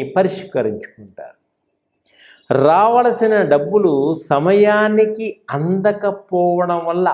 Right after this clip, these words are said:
అప్పు చేయవలసినటువంటి పరిస్థితి కూడా ఏర్పడుతుంది. గృహాలు కొనుగోలు చేస్తారు. పాత గృహాల్ని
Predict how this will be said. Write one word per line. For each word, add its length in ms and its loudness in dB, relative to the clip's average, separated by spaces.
అప్పు 260 -8
చేయవలసినటువంటి 960 -4
పరిస్థితి 500 -16
కూడా 180 -10
ఏర్పడుతుంది. 600 -20
గృహాలు 500 4
కొనుగోలు 520 4
చేస్తారు. 640 2
పాత 360 2
గృహాల్ని 680 2